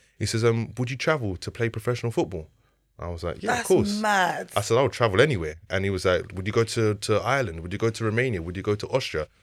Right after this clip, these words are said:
Speaker 1: I said, "Look, me and Rebo, we will go anywhere. That's my centre-back partner. We're playing for, um, Croydon Athletic and the reserve team at the moment.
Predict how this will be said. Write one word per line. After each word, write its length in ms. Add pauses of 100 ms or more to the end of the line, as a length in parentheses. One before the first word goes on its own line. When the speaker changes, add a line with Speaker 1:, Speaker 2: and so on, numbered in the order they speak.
(140)
Speaker 1:
I 60
said, 240
"Look, 280
me 220
and 340
Rebo, 320
we 100
will 60
go 140
anywhere. 400
That's 240
my 60
centre-back 460
partner. 400 (280)
We're 80
playing 220
for, 440
um, 220
Croydon 340
Athletic 540
and 80
the 60
reserve 320
team 160
at 80
the 60
moment. 400